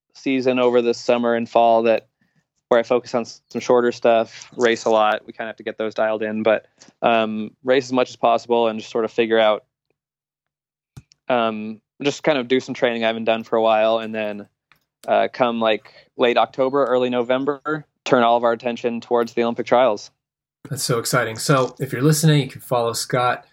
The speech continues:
Speaker 2: through his Olympic bid. Um,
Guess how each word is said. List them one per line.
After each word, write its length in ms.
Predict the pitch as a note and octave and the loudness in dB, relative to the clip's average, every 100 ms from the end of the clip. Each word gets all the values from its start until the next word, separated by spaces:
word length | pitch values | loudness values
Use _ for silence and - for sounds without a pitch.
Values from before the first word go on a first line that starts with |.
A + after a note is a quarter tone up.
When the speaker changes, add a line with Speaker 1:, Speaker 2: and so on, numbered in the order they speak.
| - | -12
Speaker 2:
through 340 | B2 A#2+ B2 | -6 -2 -2
his 540 | B2+ B2 A#2 A2 - - - | -4 -6 -6 -6 -8 -12 -12
Olympic 420 | B2 A#2+ B2 - | -8 -6 -6 -6
bid. 380 | A#2 D3 C3+ G2+ _ | 0 0 0 -6 _
Um, 460 | - A2 A2 G#2+ | -12 -8 -8 -10